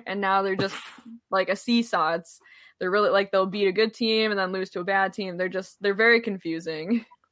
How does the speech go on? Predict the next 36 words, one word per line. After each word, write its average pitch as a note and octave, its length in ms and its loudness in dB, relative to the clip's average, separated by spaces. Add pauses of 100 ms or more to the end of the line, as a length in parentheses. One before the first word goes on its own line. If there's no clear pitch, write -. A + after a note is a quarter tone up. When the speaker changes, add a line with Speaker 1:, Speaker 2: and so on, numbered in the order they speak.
Speaker 2:
We F#3 100 0
can, F#3+ 260 -10
we B3 120 -2
can A#3 100 -10
start B2 320 0
in G2+ 60 -8
that G2 200 -6
division, G#2 360 -10
Speaker 1:
Yeah, F#3+ 140 4
let's C#4 160 4
Speaker 2:
'cause - 60 -8
Speaker 1:
just D#4 180 -4
start G3 300 2
in F#3+ 80 -8
that F3 180 -6
division, F3 500 -6
'cause E3 120 0
Speaker 2:
it, - 40 0
Speaker 1:
that C4 140 2
Speaker 2:
they're, G3 160 4
Speaker 1:
division A3 300 2
is G#3 180 -2
just G3+ 400 -6
a F#3 100 0
mess. E3+ 600 -6
Speaker 2:
they're, F3+ 400 0
they're F3 180 -2
currently, F#3+ 520 -2
or B2+ 140 -4
were C3 260 -4
currently A2 400 -6
tied G#2+ 260 -6
with G2+ 180 -10
Chicago G2 760 -8
one G2+ 340 -10
one. G2 240 -10